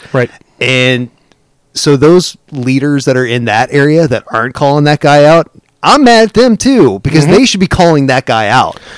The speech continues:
Speaker 2: There's plenty of pastors that can say, "No, this man is wrong based on these reasons.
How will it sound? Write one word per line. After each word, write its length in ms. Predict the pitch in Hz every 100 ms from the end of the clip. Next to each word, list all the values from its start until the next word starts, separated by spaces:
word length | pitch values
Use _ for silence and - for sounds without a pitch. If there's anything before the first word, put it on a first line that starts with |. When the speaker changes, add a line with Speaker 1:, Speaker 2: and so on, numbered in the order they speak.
| -
Speaker 2:
There's 140 | - 135
plenty 360 | - 175 202 190
of 80 |
pastors 460 | - 143 139 - 117
that 100 | 120
can 140 | 117 113
say, 360 | - 110 104 - _ -
"No, 320 | 139 110 95 _ _
this 340 | - 110 139 147
man 380 | 143 135 135 135
is 360 | 113 113 107
wrong 480 | 98 107 120 123 123
based 280 | 110 104 -
on 240 | 90 87
these 320 | 92 123 160 139
reasons. 640 | 127 123 117 120 117 -